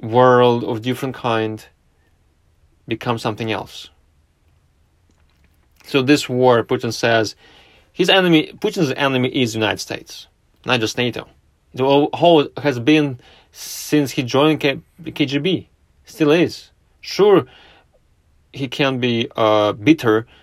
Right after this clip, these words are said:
that the United States lied to, to Russia and the nineties war. Can, we can blame America and United States for what happened in Russia in nineteen nineties. Not a hundred percent. At the end of the day, Russians are not dumb.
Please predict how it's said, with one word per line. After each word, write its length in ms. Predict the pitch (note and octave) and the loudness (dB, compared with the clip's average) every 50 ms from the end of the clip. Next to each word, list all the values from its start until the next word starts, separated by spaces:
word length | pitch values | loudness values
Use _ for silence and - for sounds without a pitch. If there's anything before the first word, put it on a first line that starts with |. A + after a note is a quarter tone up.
| _ _ _ - | _ _ _ -2
that 140 | A#2+ A#2+ A#2 | 0 2 2
the 40 | |
United 300 | A2+ A2 A#2 A#2 A#2 A2+ | 2 2 2 0 0 0
States 560 | A2 - - - B2 B2 A#2+ A2+ A2 - - - - _ _ _ _ _ _ _ _ _ _ _ _ _ _ _ _ _ _ _ | -2 -4 0 2 4 4 4 2 0 -4 -10 -18 -20 _ _ _ _ _ _ _ _ _ _ _ _ _ _ _ _ _ _ _
lied 340 | - A#2+ A2+ A2+ A2 A2+ A2 | -2 2 4 4 4 4 2
to, 160 | - C3 G2+ | 0 -6 -10
to 160 | G2+ - - A#2+ | -10 -8 -4 0
Russia 520 | A#2 A#2 A#2 - - B2 A#2+ A#2+ B2 B2 _ _ _ _ _ _ _ _ _ _ _ - | 2 2 2 2 0 -2 -2 -4 -4 -8 _ _ _ _ _ _ _ _ _ _ _ -6
and 340 | - G#2+ G#2+ G#2+ G#2+ G#2+ G2+ | -4 -2 -2 -2 -4 -4 0
the 180 | A2 A2 A2 | 2 2 2
nineties 520 | G#2+ A2 A#2 A#2+ A#2+ - - A#2+ - - - | 4 2 0 0 -2 -4 -10 -12 -12 -10 -12
war. 440 | G#2 G2 G#2+ A2+ A#2 A#2+ A#2+ A#2 A2 | -8 -4 0 2 4 4 4 4 2
Can, 260 | - A2+ G#2+ G#2+ - - - _ _ | 0 -2 -6 -6 -10 -14 -20 _ _
we 160 | - C3+ D3 | -8 -6 -4
can 180 | C#3+ E3 C#3 A#2+ | -2 -2 -2 0
blame 340 | G#2+ A2+ B2 C3 B2 A#2 A2+ | 0 0 2 2 2 0 -2
America 500 | - A2+ A2 A2+ A#2 A2+ A2 A2 - G2 | -4 -2 -2 0 2 0 0 0 -2 -6
and 120 | G#2 G#2+ | -6 -4
United 220 | A2 G#2+ G#2+ G#2 G2 | -4 -4 -4 -4 -4
States 360 | - - B2+ A#2+ G#2+ - - _ _ _ _ _ _ _ _ _ | -2 0 0 0 0 -2 -6 _ _ _ _ _ _ _ _ _
for 320 | _ - - - C3 B2 | _ -12 -4 -2 0 0
what 200 | A2+ A2+ A#2 A2 | 2 0 0 0
happened 360 | - B2+ B2 A#2+ A#2 A#2+ A#2 | 2 2 2 2 2 0 -6
in 100 | A2 G#2+ | -4 -2
Russia 300 | A2+ A2+ A2+ A2 - A2+ | 2 2 2 0 -2 -6
in 20 | A2+ | -8
nineteen 240 | A#2 A2 A2 A#2 | -6 -6 -6 -2
nineties. 580 | A#2+ B2 B2+ A#2+ A#2 - - - - - - - _ _ _ _ _ - | 0 0 0 0 -4 -8 -12 -14 -16 -18 -20 -20 _ _ _ _ _ -8
Not 160 | D3 E3 F#3 | -6 -4 -4
a 60 | D#3 | -4
hundred 280 | B2+ - B2 A2 G2+ - | -4 -4 -6 -8 -8 -10
percent. 520 | - F2+ - - - C3+ C3 - - _ _ - | -12 -12 -10 -8 -8 -8 -8 -10 -14 _ _ -14
At 60 | - | -6
the 60 | A2 | -2
end 140 | B2 D3 D3+ | -2 0 0
of 120 | C3 B2 G#2+ | 0 0 2
the 20 | |
day, 280 | A#2+ C3+ C3+ A#2+ G2+ - _ _ _ _ _ _ _ _ _ _ _ _ _ _ _ _ _ | 2 2 2 2 0 -4 _ _ _ _ _ _ _ _ _ _ _ _ _ _ _ _ _
Russians 320 | - A2 - D3+ C#3 B2 B2+ | -4 -2 -2 -2 -4 -4 -2
are 40 | |
not 180 | A#2+ B2 A#2 G#2+ | -2 -2 -2 0
dumb. 280 | G#2+ A#2+ C3+ A#2 - | 0 0 0 -2 -4